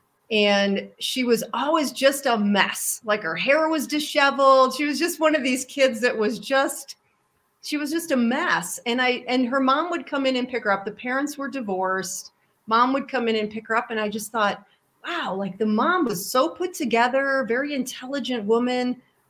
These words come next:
Why is this child such a mess?" I could not figure it out. Well, then the mom decided to hire me to work with this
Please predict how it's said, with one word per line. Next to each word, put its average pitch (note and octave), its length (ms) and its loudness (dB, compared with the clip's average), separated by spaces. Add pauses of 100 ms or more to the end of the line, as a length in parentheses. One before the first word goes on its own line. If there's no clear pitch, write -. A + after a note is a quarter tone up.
Why - 140 -8
is F4+ 240 -4
this B3 180 -2
child D4+ 480 -2
such - 220 -2
a B3+ 60 0
mess?" D4 340 4
I G3+ 80 4
could G3+ 240 -4
not A3+ 320 0
figure G#3+ 240 0
it G#3 40 2
out. G3 240 4
Well, G#3+ 300 6 (260)
then C4 160 6
the C4 80 6
mom D4+ 320 6
decided C4 440 2
to G#3+ 40 0
hire A#3+ 300 4
me G#3 220 0
to G3+ 180 -10
work G3+ 240 -4
with F#3+ 160 -6
this G3 220 -10